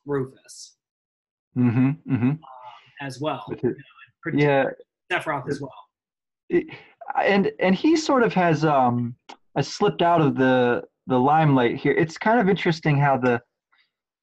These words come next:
Speaker 2: the characters, uh, the, the villain type characters sort of come and go. Um, we, we hear about, you know, we're on the Sephiroth's trail. We know he's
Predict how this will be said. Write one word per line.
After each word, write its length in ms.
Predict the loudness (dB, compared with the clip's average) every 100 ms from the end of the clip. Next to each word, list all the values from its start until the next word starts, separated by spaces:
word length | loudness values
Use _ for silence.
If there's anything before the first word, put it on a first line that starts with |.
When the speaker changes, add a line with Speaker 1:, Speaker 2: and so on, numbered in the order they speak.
| -4
Speaker 2:
the 120 | -4
characters, 840 | -2 0 0 0 0 0 0 -4 -14 -2
uh, 380 | 0 2 2 -2 -6 _ 0
the, 220 | 2 2
the 100 | 0
villain 440 | 2 2 2 0
type 200 | 0 -4 -2
characters 420 | -2 -2 -2 -6
sort 120 | -4 -4
of 100 | -2
come 220 | 0 2
and 120 | 2
go. 440 | 0 2 2 0 -6 _ _ _ -4
Um, 480 | 0 2 2 0 -4 -16 _ _ _
we, 260 | -2 -2 -4
we 140 | 0 0
hear 340 | 2 2 2
about, 320 | 2 2 0 0
you 80 | 0
know, 240 | 0 -2
we're 140 | -2 0
on 140 | 2
the 80 | 0
Sephiroth's 580 | 0 -4 0 -2 -2 -6
trail. 500 | -2 0 2 2 2
We 100 | 2
know 180 | 2 0
he's 520 | 0 -2 -2 -16